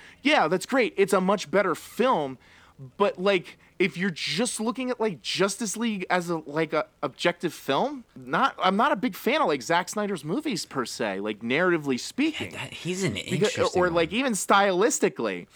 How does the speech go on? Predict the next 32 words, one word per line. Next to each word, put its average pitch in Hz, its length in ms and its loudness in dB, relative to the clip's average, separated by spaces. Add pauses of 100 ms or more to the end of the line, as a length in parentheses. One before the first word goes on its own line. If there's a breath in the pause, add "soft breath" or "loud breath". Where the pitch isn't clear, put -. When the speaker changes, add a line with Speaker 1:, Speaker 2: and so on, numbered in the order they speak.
(260 loud breath)
Speaker 1:
like, 196 280 2
like, 180 420 -2
I 175 120 4
feel 226 400 -2
like 180 260 0
he 151 160 -2
had 135 160 0
the 123 80 -6
super 170 280 -4
slow-mo 170 380 -2
thing 175 200 -4
for 160 160 -2
a 147 60 0
while 127 260 0
with 117 140 0
Speaker 2:
Yeah, 87 60 -6
Speaker 1:
three 92 120 -8
hundred 135 260 -2
Speaker 2:
three 123 160 2
hundred. 110 260 0
Speaker 1:
and 101 80 -4
a 98 40 -10
couple 117 200 -4
other 113 100 -6
things. 123 300 -6
Speaker 2:
Sucker 92 320 -6
Speaker 1:
He 143 80 -2
had 135 120 4
a 120 40 2
Speaker 2:
Punch. - 80 -6
Speaker 1:
very, 123 240 2
like, 113 340 0